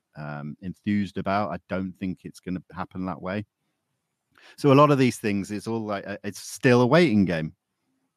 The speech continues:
'cause it all sounds great. But if you kinda latch onto it as if,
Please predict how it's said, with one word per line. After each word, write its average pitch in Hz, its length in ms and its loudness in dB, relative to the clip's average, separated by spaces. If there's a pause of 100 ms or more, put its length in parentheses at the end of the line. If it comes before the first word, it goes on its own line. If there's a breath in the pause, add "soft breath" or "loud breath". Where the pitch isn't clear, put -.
'cause 110 140 -4
it 131 60 0
all 135 120 6
sounds 127 400 2
great. 117 420 2 (640)
But 110 120 -4
if 110 140 -8
you 135 100 -6
kinda 123 220 0
latch 117 280 -2
onto 110 320 -4
it 110 60 -4
as 95 140 -8
if, 104 140 -6